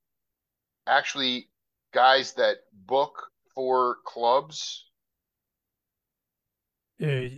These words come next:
Speaker 2: yes, they're definitely that too. Uh, and, and I mean, there's like, like anywhere, there's a whole lot of different, uh, scenes, both regional and, and, uh, you know, within Europe itself. But there's,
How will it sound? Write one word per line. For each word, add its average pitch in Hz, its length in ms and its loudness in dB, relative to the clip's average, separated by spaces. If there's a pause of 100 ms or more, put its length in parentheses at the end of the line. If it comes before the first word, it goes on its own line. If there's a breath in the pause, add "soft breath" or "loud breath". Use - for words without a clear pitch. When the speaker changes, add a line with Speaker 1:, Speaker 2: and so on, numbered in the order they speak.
(120)
Speaker 2:
yes, 151 500 0
they're 143 140 0
definitely 143 380 -2
that 139 200 -2 (100)
too. 156 280 2 (520 soft breath)
Uh, 175 40 -2
and, 131 440 -4
and 147 160 -2
I - 20 0
mean, 139 200 -2
there's 135 440 -4 (160)
like, 131 360 -4
like 127 260 -6
anywhere, 156 420 4
there's 123 260 0
a 120 140 -2 (440)
whole 139 260 0
lot 135 160 0
of 120 80 -6 (560)
different, - 680 -4 (160)
uh, 113 380 -4 (560)
scenes, 139 640 -2
both 127 360 0
regional 127 680 0
and, 110 280 -8
and, 110 400 -6
uh, 107 160 -6 (560)
you 143 80 -2
know, 123 100 2
within 120 380 -2
Europe 127 360 2
itself. 123 460 -4
But 131 140 -2
there's, - 380 0